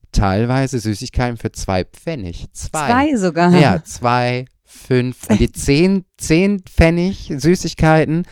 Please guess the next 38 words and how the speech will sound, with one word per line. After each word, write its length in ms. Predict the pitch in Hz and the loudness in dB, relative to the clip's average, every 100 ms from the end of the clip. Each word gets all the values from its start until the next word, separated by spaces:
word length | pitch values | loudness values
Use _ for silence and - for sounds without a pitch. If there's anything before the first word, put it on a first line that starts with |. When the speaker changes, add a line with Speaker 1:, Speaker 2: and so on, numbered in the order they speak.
| - - | -14 -6
Speaker 1:
das 120 | - 107 | -4 0
waren 220 | 123 139 | 2 2
schon 160 | - 123 | -2 -2
die 100 | 113 | -2
dicken 300 | 120 - 95 | -2 -2 0
Brummer. 520 | 87 127 143 76 76 _ - | 4 4 4 -2 -6 _ -10
Speaker 2:
Ja. 180 | 202 | -6
Speaker 1:
Weißt 160 | 104 104 | -4 -2
du, 40 | |
oder 160 | 110 101 | 0 -2
so, 120 | 95 | -2
so 100 | 85 | -4
ein 80 | 87 | -6
kleiner 280 | - 92 85 | -4 -4 -2
Lolli 360 | 87 120 139 98 | 4 4 4 2
oder 220 | 85 85 | -2 -6
sowas. 260 | 87 82 82 - _ _ - | -6 -6 -8 -12 _ _ -2
Aber, 160 | 147 95 | 2 4
Speaker 2:
Mhm. 40 | |
Speaker 1:
oder 100 | 82 | 2
was 140 | 82 85 _ - | -2 -6 _ 2
Dickes, 500 | - 107 76 - - | 4 0 -2 -10 -4
weißt 260 | 90 104 - | 0 0 0
du, 40 | |
was 100 | 95 | -4
du 140 | - 85 | -4 -4
in 80 | 85 | -2
der 160 | 87 | 0
Hand 240 | 107 151 147 | 2 2 0
hast. 400 | 82 76 - - _ _ _ | -4 -8 -12 -20 _ _ _
Gott, 240 | 76 - | -14 -12
jetzt 260 | 87 - - | -14 -10 -4
denkt 220 | 90 90 | -4 0
jeder 320 | 95 98 95 | 0 2 2
an 80 | 92 | 0
den 140 | 92 | 0
Masseur. 320 | 92 90 - 82 - - - 170 139 - | -2 -4 -8 -12 -12 -12 -10 -10 -10 -4
Ähm, 380 | - 123 123 127 | 2 4 4 4